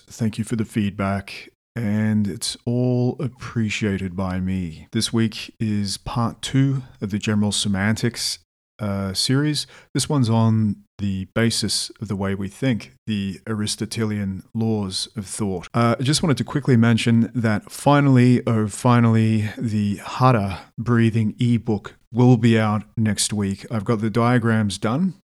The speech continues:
So what's gonna happen is it's gonna go up on YouTube, and there's gonna be a link to where you can find the ebook for free, which I hope you enjoy. It was a fun little project,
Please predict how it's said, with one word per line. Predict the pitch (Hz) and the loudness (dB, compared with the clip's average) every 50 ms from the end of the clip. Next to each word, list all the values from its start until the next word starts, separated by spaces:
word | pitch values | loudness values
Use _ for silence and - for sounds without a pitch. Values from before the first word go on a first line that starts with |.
| _ _ - | _ _ -16
So | - - - 101 98 98 98 98 98 92 | -10 -6 -4 -2 0 0 0 -2 -2 -2
what's | 107 117 - | -4 -4 -4
gonna | - - 113 104 | -2 0 0 0
happen | 95 107 110 104 - 104 | 2 0 0 0 0 0
is | 107 104 101 101 98 - | 0 2 0 0 -2 -4
it's | 101 - - | -6 -6 -4
gonna | - 123 127 | -2 -2 0
go | 127 135 117 113 | 2 4 4 4
up | 113 - | 4 2
on | 107 107 | 2 0
YouTube, | 101 98 101 98 - - - 104 101 - 190 - - - - - - _ _ _ _ _ _ - | 2 2 0 -2 -2 -2 -2 0 0 0 -2 -6 -10 -20 -20 -20 -20 _ _ _ _ _ _ -8
and | 107 101 95 98 98 101 101 98 90 | -4 -4 -2 0 0 0 0 -2 -2
there's | 82 - 110 101 | -4 -6 -8 -4
gonna | - 120 120 | 0 0 2
be | 113 113 113 | 4 2 2
a | 107 | 2
link | 104 101 101 104 101 98 95 - - - - _ _ _ _ _ - - | 0 0 0 0 0 0 0 -2 -6 -14 -20 _ _ _ _ _ -14 -14
to | - - 98 98 95 95 | -8 -6 -4 -4 -4 -2
where | 98 104 104 104 104 101 | -2 0 0 0 0 0
you | 101 95 95 98 | -2 -2 -4 -4
can | 98 - 104 98 82 | -4 -2 -4 -4 -4
find | - - - - 110 101 98 98 98 95 95 92 90 - - - | -6 -14 -6 -4 -2 -2 0 -2 -2 -2 -2 -2 -4 -6 -10 -8
the | - 104 98 95 92 95 101 101 | -6 -6 -6 -4 -4 -4 -4 -4
ebook | 95 - 101 98 92 - - - - _ - | -4 -4 -6 -8 -8 -8 -12 -20 -20 _ -20
for | - - 101 92 95 92 87 - - _ | -14 -10 -8 -6 -6 -6 -8 -10 -14 _
free, | - - 160 170 151 113 98 - | -2 2 4 4 4 2 0 0
which | - 123 - | -2 2 2
I | 123 | 4
hope | 110 104 120 113 - | 4 4 2 4 4
you | 120 117 | 4 4
enjoy. | 117 110 107 127 147 160 | 4 4 6 6 4 4
It | 160 151 - | 4 0 -2
was | 127 110 | -4 -4
a | 117 110 | -4 -2
fun | - 131 127 120 | 2 2 4 4
little | 117 110 104 | 4 2 0
project, | - - 123 113 107 113 113 110 104 - - | -2 -2 -2 0 2 2 2 0 0 -4 -12